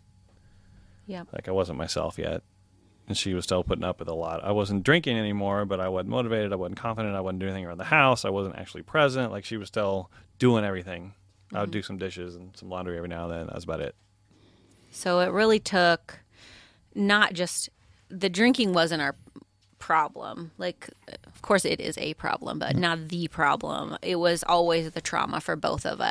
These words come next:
Speaker 1: us. Um, I had a, hadn't dealt with the trauma of either the shooting or Maggie's birth. Neither had you. And so really until we started pretty aggressively going into therapy, both of us went to W C P R,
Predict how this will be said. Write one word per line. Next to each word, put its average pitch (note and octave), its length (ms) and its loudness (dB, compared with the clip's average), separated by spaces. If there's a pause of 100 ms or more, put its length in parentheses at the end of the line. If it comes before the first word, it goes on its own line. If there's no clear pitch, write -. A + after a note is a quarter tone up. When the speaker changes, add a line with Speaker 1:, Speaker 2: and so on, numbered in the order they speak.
Speaker 1:
us. - 200 -2 (380)
Um, D#3+ 500 0 (540)
I E3 220 0
had E3+ 200 4
a, D3 160 -2 (520)
hadn't F3 320 0
dealt D#3+ 240 4
with E3 160 -2
the E3+ 100 -6
trauma D#3 580 -2
of - 220 -12
either E3+ 400 -6
the D#3+ 100 -4
shooting D#3+ 440 -6
or D3+ 260 -4
Maggie's D#3 420 -8
birth. D#3 460 -4 (300)
Neither E3+ 300 -4
had D#3+ 180 -10
you. D#3+ 340 -6 (320)
And F#3 140 2
so F3 420 4
really F3+ 400 4
until E3+ 300 0
we F3 100 0
started E3+ 360 0
pretty F3 440 0
aggressively D#3+ 920 0
going E3 380 0
into E3 220 0
therapy, E3 580 -4
both E3+ 300 -2
of E3+ 100 -4
us E3 180 -2
went E3 280 -2
to D#3+ 240 -4
W D#3+ 260 -2
C E3+ 160 -6
P D#3+ 220 -8
R, D#3+ 380 -2